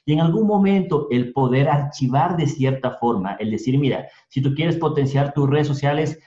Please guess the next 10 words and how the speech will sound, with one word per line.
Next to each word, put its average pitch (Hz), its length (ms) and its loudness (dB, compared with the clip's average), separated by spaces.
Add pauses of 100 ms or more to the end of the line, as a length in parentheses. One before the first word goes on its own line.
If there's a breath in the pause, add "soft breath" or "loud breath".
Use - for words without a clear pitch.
(100)
tengo 120 400 2
esta 147 260 0
publicación, 135 840 0
esta 143 280 0
publicación 117 800 -2
y 113 40 0
esta 135 240 -2
publicación", 139 600 -2
uniendo 156 640 0
nosotros 120 580 -2